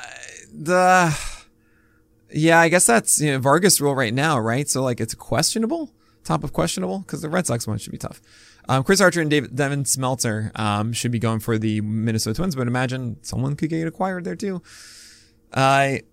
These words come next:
that's a do not start for Archer and a do not for Smeltzer. He got limited, remember, last time he pitched too. Um, Luis Garcia goes against the Red Sox and the Guardians. That is a probable start.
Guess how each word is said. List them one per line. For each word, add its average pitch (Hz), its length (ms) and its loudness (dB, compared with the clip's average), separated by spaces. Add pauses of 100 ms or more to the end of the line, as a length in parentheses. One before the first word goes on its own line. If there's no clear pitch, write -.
(840)
that's 165 260 4
a 160 220 4
do 131 300 0
not 135 360 0
start 135 440 4
for 127 220 -4
Archer 147 500 0
and 135 140 -4
a 127 40 -2
do 123 180 -4
not 123 220 -2
for 113 100 -6
Smeltzer. 113 1120 0
He 120 100 0
got 110 140 -2
limited, 113 400 -2
remember, 104 420 -4
last 110 300 -6
time 107 200 -6
he 107 80 -8
pitched - 440 -8
too. 113 280 -8 (380)
Um, 131 180 0
Luis 170 200 6
Garcia 160 500 6
goes 139 240 4
against 131 360 0
the 127 120 -2
Red 127 320 0
Sox 147 400 0 (100)
and 127 300 -2
the 113 140 -2
Guardians. 160 640 0
That 139 240 -2
is 127 260 -4
a 120 280 0
probable 117 520 0
start. 214 400 2